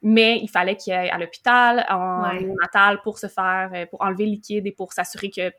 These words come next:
Speaker 1: tout était stable par la suite. Donc, il était en néonatal et en pédiatrie trois jours avant qu'on puisse aller à la maison. Et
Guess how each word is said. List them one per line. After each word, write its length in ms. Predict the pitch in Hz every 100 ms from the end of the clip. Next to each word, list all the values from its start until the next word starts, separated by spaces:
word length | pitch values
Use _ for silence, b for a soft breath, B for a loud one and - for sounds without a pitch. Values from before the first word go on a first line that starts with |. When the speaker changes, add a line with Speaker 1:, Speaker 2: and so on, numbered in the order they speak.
| _
Speaker 1:
tout 160 | 226
était 140 | 208 180
stable 280 | - 175 180
par 100 | 180
la 140 | 175
suite. 180 | - 220
Donc, 220 | 185 185
il 60 | 196
était 320 | 170 226 220
en 140 | 202 185
néonatal 560 | 190 196 175 - 190
et 40 | 190
en 60 | 180
pédiatrie 540 | 202 180 170 - -
trois 240 | - 233 226
jours 360 | 196 196 190
avant 200 | - 175
qu'on 120 | 180 185
puisse 180 | 226
aller 120 | 247 262
à 60 |
la 60 | 226
maison. 360 | 190 180 240 240 B B B B -
Et 640 | 233 233 233 226 226